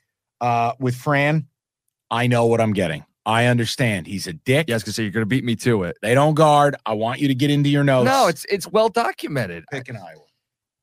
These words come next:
Speaker 2: Iowa has made six tournaments under Fran McCaffrey. Uh, he's never made a Sweet sixteen.
Speaker 1: Three and three.
Speaker 2: Atrocious.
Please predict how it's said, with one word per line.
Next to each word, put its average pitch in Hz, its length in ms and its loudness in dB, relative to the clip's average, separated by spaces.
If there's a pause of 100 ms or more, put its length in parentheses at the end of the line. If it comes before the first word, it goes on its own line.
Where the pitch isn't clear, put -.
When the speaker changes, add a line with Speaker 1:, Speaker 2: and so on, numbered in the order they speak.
(1000)
Speaker 2:
Iowa 214 600 2 (540)
has 139 240 -2
made 143 200 0
six - 460 -8
tournaments 101 640 -6 (160)
under 110 220 -4
Fran 110 380 -4
McCaffrey. - 540 -14 (280)
Uh, - 60 -18 (520)
he's 135 340 -4
never 131 280 2
made 110 180 -2
a 101 40 -8
Sweet 82 240 -12
sixteen. - 480 -16 (160)
Speaker 1:
Three 135 160 -4
and 127 120 -4
three. - 200 -20 (720)
Speaker 2:
Atrocious. - 580 -10